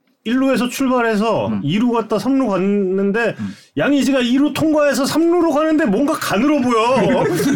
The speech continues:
Speaker 2: <laughs> 뛰고 있는데 이상하다.
Speaker 1: "오, 아니네." 그러고 다시 보니까 양찬혁이야. 예, 죄송합니다, 양찬혁 선수. 예, 예, 그렇습니다. 양의지 주역이 빨랐던 걸로, 예, 그렇게 생각을 하겠습니다.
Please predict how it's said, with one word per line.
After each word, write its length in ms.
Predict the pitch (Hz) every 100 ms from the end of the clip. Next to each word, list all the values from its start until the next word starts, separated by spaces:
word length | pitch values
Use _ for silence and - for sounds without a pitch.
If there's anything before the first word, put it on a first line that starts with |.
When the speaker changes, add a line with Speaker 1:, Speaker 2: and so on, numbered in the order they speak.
| 277
Speaker 2:
<laughs> 880 | 240 233 - 214 185 214 - 175 160
뛰고 220 | 247 233
있는데 220 | 196 196
이상하다. 320 | 131 - - 302
Speaker 1:
"오, 600 | 359 359 381 370 370 370
아니네." 680 | 190 233 330 349 330 359 269
그러고 360 | 285 262 302
다시 420 | 247 208 220 370 - - - - - -
보니까 380 | 247 302 - 196
양찬혁이야. 640 | 165 - 196 156 113 107 95 - 254 202 415 -
예, 360 | 113 104 98 95
죄송합니다, 420 | 120 135 127 120
양찬혁 360 | 110 117 107
선수. 380 | 104 95 107 127 120
예, 60 |
예, 420 | 98 92 95 240 -
그렇습니다. 460 | 107 98 98 90 104 - - - _ 110
양의지 300 | 131 147 123
주역이 320 | 117 117 110
빨랐던 720 | 131 143 139 131 113 104 92
걸로, 460 | 101 95 92 135 180
예, 100 | 104 92
그렇게 300 | 98 98 92
생각을 440 | 98 92 90 95
하겠습니다. 560 | 104 101 - - - -